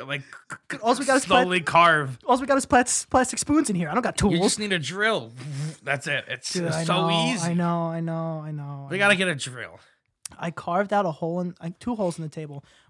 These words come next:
Speaker 2: with just, like, a, like, like a, like, a two-inch kn-, knife, but it worked.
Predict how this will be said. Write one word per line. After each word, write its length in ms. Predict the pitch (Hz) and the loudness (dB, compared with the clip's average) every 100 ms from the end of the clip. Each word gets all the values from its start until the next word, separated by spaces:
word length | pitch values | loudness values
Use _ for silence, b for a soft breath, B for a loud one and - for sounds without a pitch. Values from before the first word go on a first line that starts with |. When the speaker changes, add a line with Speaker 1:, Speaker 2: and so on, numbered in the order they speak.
| - | -14
Speaker 2:
with 140 | 147 | -8
just, 260 | 220 214 - | -4 -4 -4
like, 160 | 165 | -6
a, 100 | 139 - - | -8 -20 -12
like, 200 | 180 - - | -12 -12 -16
like 180 | 170 165 | -14 -12
a, 60 | |
like, 220 | 160 160 151 | -12 -14 -16
a 80 | - | -20
two-inch 420 | - 208 180 - - - | -14 -10 -10 -12 -16 -18
kn-, 100 | 185 _ _ _ 196 | -20 _ _ _ -6
knife, 580 | 170 139 131 - - _ _ _ _ _ - | -6 -6 -12 -20 -20 _ _ _ _ _ -4
but 100 | 202 | -2
it 80 | 233 | 2
worked. 340 | 247 247 | 2 0